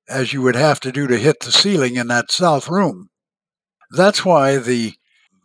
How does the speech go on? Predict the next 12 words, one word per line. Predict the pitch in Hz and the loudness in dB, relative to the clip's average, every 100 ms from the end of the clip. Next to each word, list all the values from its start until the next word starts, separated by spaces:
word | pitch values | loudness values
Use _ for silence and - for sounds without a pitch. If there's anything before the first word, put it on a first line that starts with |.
| - | 0
testimony | 180 - 147 135 127 120 113 | 0 0 -2 -4 -2 -4 -4
of | 107 113 101 101 | -4 -6 -8 -14
the, | 107 104 101 92 | -16 -14 -12 -8
uh, | 85 92 _ _ _ _ _ _ - | -8 -10 _ _ _ _ _ _ -2
fingerprint | 226 160 147 127 | 0 0 0 2
expert | 127 - 131 120 - | 0 -2 -2 -2 -4
from, | 127 120 117 110 113 | -4 -4 -6 -10 -6
uh, | 107 107 | -2 0
Leavenworth, | 135 175 151 120 113 107 - - - | 0 0 0 -2 -2 -4 -12 -18 -20
McClothery, | - - 156 143 - 120 120 117 - | -16 -4 -2 -2 -2 -4 -4 -6 -8
he, | - 208 202 143 | -4 -2 0 0
um, | 120 | 0